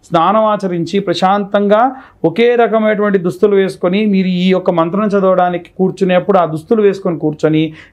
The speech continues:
ఈ మంత్రాన్ని వీలైనన్ని సార్లు పఠనం చేయండి. చాలా ప్రశాంతతను పొందుతారు. ఇక వ్యాపారస్తులందరూ కూడా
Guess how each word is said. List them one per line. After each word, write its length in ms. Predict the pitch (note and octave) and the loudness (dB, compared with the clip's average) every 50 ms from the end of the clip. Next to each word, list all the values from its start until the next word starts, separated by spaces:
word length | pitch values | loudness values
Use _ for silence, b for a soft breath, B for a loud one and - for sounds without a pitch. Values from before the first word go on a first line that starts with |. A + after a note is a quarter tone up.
| _ - | _ -2
ఈ 80 | E3 | 0
మంత్రాన్ని 500 | E3+ E3 D#3+ D#3+ E3 G3+ G3+ G3+ G3+ G3+ | 2 2 2 2 2 0 0 2 0 0
వీలైనన్ని 640 | F#3+ D#3+ E3+ F#3 G3+ G#3+ G#3+ G#3+ G#3 G3+ G3 F#3+ F3+ | -2 -2 0 0 2 2 2 0 0 0 0 -2 -2
సార్లు 320 | F3 - E3 F3 G3 A3+ A3 | -2 0 0 2 2 0 -2
పఠనం 320 | G#3+ F3+ D#3 D#3+ E3 D#3+ | -2 -2 -2 -2 -2 -4
చేయండి. 600 | D3 C3+ C#3+ C3 B2+ B2 A#2+ C#3+ D3+ C#3 C3 C3 B B B B _ - - | -4 -2 -2 -2 -2 -2 0 0 0 0 -2 -4 B B B B _ -2 0
చాలా 260 | D3 D#3 F3+ G#3 G#3+ | 2 2 4 2 2
ప్రశాంతతను 640 | G#3+ G#3 G3 F3+ F#3 F3+ F3 E3+ D#3 D3+ C#3 D3+ F3+ F#3 | 0 0 -2 -2 -2 0 0 0 -2 -2 -2 -2 -2 -2
పొందుతారు. 520 | E3+ E3 C#3 C#3 C3+ - B2 B2 B2+ - - | -2 -2 -2 -2 -2 -4 -6 -6 -8 -6 -6
ఇక 440 | F#3+ F#3+ - G#3 F#3+ F#3 F#3 F#3+ A3+ - _ _ - - | -4 0 0 2 2 0 0 -4 -8 -12 _ _ -10 -4
వ్యాపారస్తులందరూ 1200 | C#3 C3+ D3+ D#3+ E3 F#3 F#3 A#3 A3+ A3 A3 A3 G#3+ A3 - G#3 G3 F#3+ F#3 F#3+ E3 C#3 F#3 G3+ G3+ | 0 2 2 2 2 2 2 0 0 0 0 -2 -4 0 0 0 2 2 0 -2 -2 0 2 2 2
కూడా 360 | F#3 F3+ F3+ F3+ F#3+ G#3+ B3 | 2 2 2 2 2 0 -2